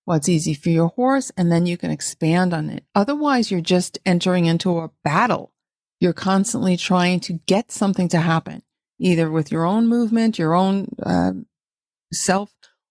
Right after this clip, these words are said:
or with your horse. But you find the path of ease. And something I,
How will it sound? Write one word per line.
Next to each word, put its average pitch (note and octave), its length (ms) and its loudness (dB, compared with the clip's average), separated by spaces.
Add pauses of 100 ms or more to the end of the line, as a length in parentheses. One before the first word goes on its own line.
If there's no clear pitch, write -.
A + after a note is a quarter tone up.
(140)
or A3 340 2
with F#3 220 -2
your D#3+ 120 2
horse. - 440 0 (720)
But - 140 2
you G3 120 4
find B3 840 0
the G#3+ 80 0
path F#3 520 0
of F3 140 0
ease. - 640 -2 (480)
And F3 300 0 (260)
something A#3+ 420 0
I, F#3 220 2